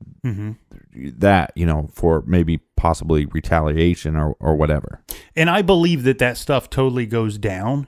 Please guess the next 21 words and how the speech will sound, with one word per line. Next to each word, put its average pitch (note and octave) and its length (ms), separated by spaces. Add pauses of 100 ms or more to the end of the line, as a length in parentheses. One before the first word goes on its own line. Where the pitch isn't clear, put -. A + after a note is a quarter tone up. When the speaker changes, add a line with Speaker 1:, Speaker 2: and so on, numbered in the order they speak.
Speaker 1:
you C3 120
know, A#2 120
that, G#2 220
that, A2 180
that A2+ 220
there's G#2+ 320 (100)
probably A#2 400
several A#2+ 420
attempts A#2 360
on B2 180
people C#3+ 460
in C3+ 100
certain A2+ 300
Speaker 2:
Mm-hmm. C#2 80
Speaker 1:
situations, C#3 760 (360)
but D#3+ 120
it, C#3+ 160
it D#3 180
seems A3 420
very, E3 520
like, B2+ 420